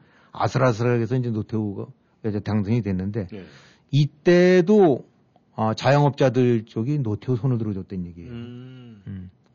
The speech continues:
Speaker 1: 이제 뭐 한참 민주화 바람이 불어갖고 이제는 그야말로 했는데도 불구하고 그래도 먹고 사는 문제 쪽으로 해서 역시 표심이 움직였는데, 그러니까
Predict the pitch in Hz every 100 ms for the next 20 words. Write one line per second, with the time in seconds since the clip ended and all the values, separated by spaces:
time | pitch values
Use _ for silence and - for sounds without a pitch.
0 | _ - 117 117 110 - _ - - 147
1 | 180 156 139 151 151 147 139 139 151 147
2 | 139 135 131 - 139 131 147 143 135 135
3 | 139 139 131 139 139 139 135 135 151 180
4 | - - - - 143 147 147 143 147 180
5 | 156 - _ _ _ - 131 170 185 170
6 | 113 - 139 139 139 131 123 120 117 107
7 | 110 113 107 101 131 156 151 _ _ 107
8 | - 135 - 147 151 139 120 113 104 101
9 | 95 98 151 - _ _ _ 151 139